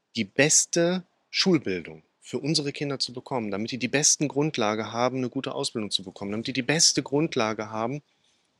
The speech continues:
einen guten Job zu bekommen, damit die die beste Grundlage haben, Karriereleiter k-, klimmen zu können. Aber wozu?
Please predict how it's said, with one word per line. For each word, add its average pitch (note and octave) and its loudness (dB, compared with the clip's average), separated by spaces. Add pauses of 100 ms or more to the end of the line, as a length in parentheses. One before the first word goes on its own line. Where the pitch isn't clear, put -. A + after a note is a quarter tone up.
(640)
einen B2+ -2
guten C#3+ 0
Job D#3 2
zu - 0
bekommen, G2+ -4
damit A#2+ 0
die D3 -2
die C3 2
beste C#3+ 6
Grundlage A#2+ 0
haben, B2 -2
Karriereleiter B2 -2
k-, - -14
klimmen F2+ -8
zu - -4
können. - -16 (1300)
Aber F#2 -8
wozu? D#3 -4